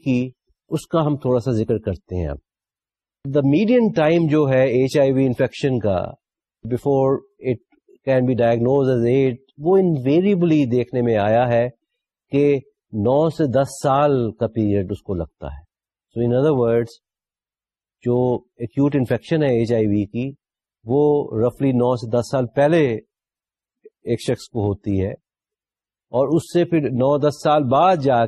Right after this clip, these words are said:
کے اس کی جو مینیفیسٹیشن ہے وہ اس ایکسٹریم فارم پہ آ جاتی ہے جس کو ہم ایڈز کا نام دیتے ہیں۔ اور یہ بھی چیز ذہن میں رکھیں کہ جو میڈین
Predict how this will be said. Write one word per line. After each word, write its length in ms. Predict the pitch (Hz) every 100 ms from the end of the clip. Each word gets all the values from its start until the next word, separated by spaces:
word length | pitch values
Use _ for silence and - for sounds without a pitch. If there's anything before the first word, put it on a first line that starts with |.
| -
کے 140 | 131 143 139 _ _ _ _ _ _ _
اس 180 | 139 131
کی 160 | - 139
جو 100 | 131
مینیفیسٹیشن 960 | 123 123 123 123 - 127 135 - 165 135
ہے 300 | 120 120 120 _ _ _ -
وہ 500 | 120 135 147 147 -
اس 140 | 151 143
ایکسٹریم 440 | 143 - 160 175
فارم 280 | 165 139 123
پہ 80 | 123
آ 160 | 110 107
جاتی 480 | 104 101 - 117
ہے 60 | 117
جس 180 | 110 101
کو 240 | 113 110
ہم 60 | 127
ایڈز 540 | - 113 113 110 101
کا 140 | - 110
نام 260 | 95 92
دیتے 340 | 87 85 - 85
ہیں۔ 120 | 82 98 _ _ _ _ _ _ _ _ -
اور 300 | 151 143 147 - _ _ _ _ _ _ _ _ _
یہ 260 | 127 110 175
بھی 120 | 214
چیز 260 | 180 165 127
ذہن 180 | 131
میں 100 | 120 101 - 107
رکھیں 360 | 107 - 123 92 - _ _ _ _ _
کہ 100 | 147
جو 140 | 151 147
میڈین 680 | 123 131 165 185 208 196